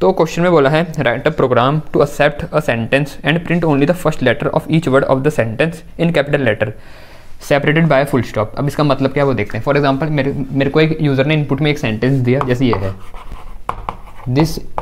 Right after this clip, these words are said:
is a cat।" ये input में अगर मुझे sentence दिया है तो मुझे जो उसके word है ना, हर word का पहला letter मुझे print करना है, वो भी capital में, ऐसे जैसे इसका, this का पहला कौन है,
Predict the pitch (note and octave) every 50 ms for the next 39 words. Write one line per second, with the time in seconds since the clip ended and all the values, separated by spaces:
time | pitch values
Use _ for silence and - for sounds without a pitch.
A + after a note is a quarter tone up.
0 | - - D#3+ D#3+ C#3 - - - - - - - - - - - - - G2+ C#3
1 | D3 C#3 - B2 G2+ F#2 F#2 F#2 - - - - - - - - - - - -
2 | - - - - - - - - - - - - - - - C#3 D3 D#3 D3+ D3+
3 | D3+ D#3 E3 E3+ E3 D#3+ E3 D#3+ D#3 D#3+ - D3+ A#2+ A#2 A2+ C3 C3+ D#3 C#3 C3+
4 | C3 A#2 A2+ B2 D3+ D#3+ - F3 D#3+ D3+ C3+ C#3 D#3+ F3 F3 F3 E3+ - - C3
5 | C#3 D3+ C#3+ - - E3+ D3+ B2 A#2+ B2+ C#3 C#3+ C3+ B2 A#2+ C3+ D#3+ D#3 B2+ -
6 | - - - - - D3 D3 D3+ C#3+ C#3+ C3+ - - D#3 D#3 - B2 A#2 A#2 A#2
7 | B2+ C#3+ D#3 D#3 - - - - - - - A2+ A2 A2 A2 - - D3+ D#3 D3+
8 | C#3+ C#3+ D#3+ D3+ - C3+ C3+ C#3 C3+ - B2+ A2+ A2+ A2+ A2+ C3+ D#3 - C#3 C3+
9 | D3+ E3 - B2+ B2 - A#2 A#2+ G#2+ G2+ G2+ G#2 G#2+ - A#2 A2+ - G#2 G2 G#2
10 | G#2+ A2 - - - - B2 A#2+ - - C#3 C3+ C3 B2+ C#3 C#3+ - - - E3
11 | D#3+ - C3 C3+ C#3 C3+ C#3 C3+ C#3 C#3+ D#3 D#3 D#3+